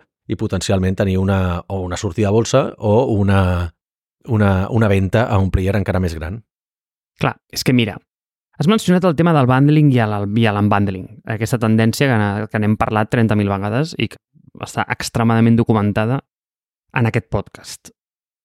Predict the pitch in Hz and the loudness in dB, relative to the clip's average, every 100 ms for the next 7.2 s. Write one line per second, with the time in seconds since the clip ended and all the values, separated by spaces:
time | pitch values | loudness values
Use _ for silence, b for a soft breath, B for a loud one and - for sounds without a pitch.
0 | _ _ - 113 107 92 - - _ _ | _ _ -2 2 2 0 -8 -16 _ _
1 | _ _ _ _ _ _ - 120 170 139 | _ _ _ _ _ _ -2 -2 -2 -4
2 | - - 160 - 110 120 135 139 127 113 | -4 -2 -2 0 0 2 2 2 2 -2
3 | - 123 113 123 120 117 110 95 - 135 | -2 -2 0 0 0 0 -2 -6 0 2
4 | 123 117 123 123 123 120 107 110 107 117 | 2 0 -4 -2 0 0 -2 -4 -2 0
5 | 120 120 - 123 113 104 110 104 104 135 | 0 0 0 -2 -2 -4 -10 -10 -4 0
6 | 135 127 117 123 113 110 127 120 110 107 | 2 2 -2 -4 -4 0 2 4 2 2
7 | - - | -2 -10